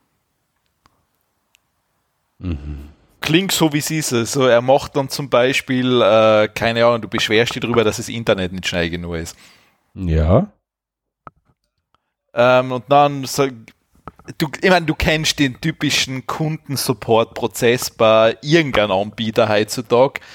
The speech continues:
Speaker 2: Es wird versucht, die abzuwimmeln. Einfach, du wirst so lang im Kreis geschickt, bis du nicht mehr magst
Speaker 1: Genau,
Speaker 2: eigentlich.
Speaker 1: bis du, bis du,
Speaker 2: Ja, bis du
Speaker 1: bis
Speaker 2: einfach
Speaker 1: du's akzeptierst, wie's ist.
Speaker 2: Es,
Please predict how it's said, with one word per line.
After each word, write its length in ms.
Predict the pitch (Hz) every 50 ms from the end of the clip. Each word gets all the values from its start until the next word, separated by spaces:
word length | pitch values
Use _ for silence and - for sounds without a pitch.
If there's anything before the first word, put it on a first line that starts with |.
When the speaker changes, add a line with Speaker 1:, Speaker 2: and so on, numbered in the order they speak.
| - - - - _
Speaker 2:
Es 220 | - 131 123 - 117
wird 240 | 120 123 131 131
versucht, 600 | - - 135 - - - 139 135 151 156 - - -
die 100 | 131 123
abzuwimmeln. 760 | 92 107 104 - - - 117 95 95 101 95 95 92 90 87
Einfach, 360 | 80 95 104 101 - 120 -
du 140 | - - 113
wirst 400 | 110 110 117 120 - - - -
so 160 | - 131 127
lang 500 | 127 120 123 127 127 127 123 127 123 120
im 180 | - - 123 113
Kreis 360 | - - 107 104 110 117 -
geschickt, 320 | - - - 120 - - -
bis 160 | - 117 -
du 100 | - 123
nicht 140 | 107 104 98
mehr 120 | 98 92
magst 100 | 90 -
Speaker 1:
Genau, 300 | 139 131 113 95 87 85
Speaker 2:
eigentlich. 260 | 85 82 80 107 104
Speaker 1:
bis 20 | - -
du, 340 | - 110 110 107 104 104 98 - _ - - - - - - - - _ _ _ _ -
bis 260 | 135 143 139 - -
du, 180 | - 156 131 117 _ _ _ -
Speaker 2:
Ja, 220 | 151 151 156 147
bis 280 | 131 - - 156 - -
du 80 | -
Speaker 1:
bis 80 | 156 139
Speaker 2:
einfach 160 | 131 127 143
Speaker 1:
du's 160 | 135 - -
akzeptierst, 800 | 127 131 - - - - 135 120 - - 113 110 117 120 - -
wie's 160 | 107 95 98 -
ist. 380 | 95 92 90 - - - - _ _ _ _ _ _ _ _ _ _ _ _ _ _ _
Speaker 2:
Es, 200 | - - 147 160